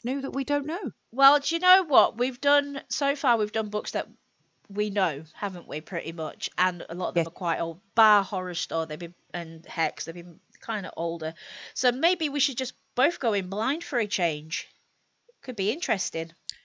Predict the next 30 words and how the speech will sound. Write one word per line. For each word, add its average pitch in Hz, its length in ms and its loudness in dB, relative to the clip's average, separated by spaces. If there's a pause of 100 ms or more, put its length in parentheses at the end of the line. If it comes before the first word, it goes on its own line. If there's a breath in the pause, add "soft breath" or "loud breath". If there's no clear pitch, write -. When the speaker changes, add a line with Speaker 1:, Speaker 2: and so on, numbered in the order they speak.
(180 loud breath)
Speaker 1:
Cool. 254 480 0
Well, 190 200 2 (680)
let's 185 400 4
do 208 180 4
Platform 269 520 0
Seven 392 400 0
then. 135 220 0 (600)
Speaker 2:
All 233 200 2
right 330 260 2
then. 226 280 2 (100)
Uh, 220 320 8 (100)
in 302 200 2
the 247 140 2
interim, 233 480 0
you 214 160 4
may 214 220 4
get 208 240 2
a 190 40 -4
couple 202 360 -10
of, 185 300 -6
uh, 185 400 2
Diddy 190 340 -4
episodes 196 680 -4
while 175 160 0
we 175 120 -6
get 185 180 -4
through 175 360 -6 (840 soft breath)
this 165 160 -10 (400)
new 180 340 -4
book. 175 400 -4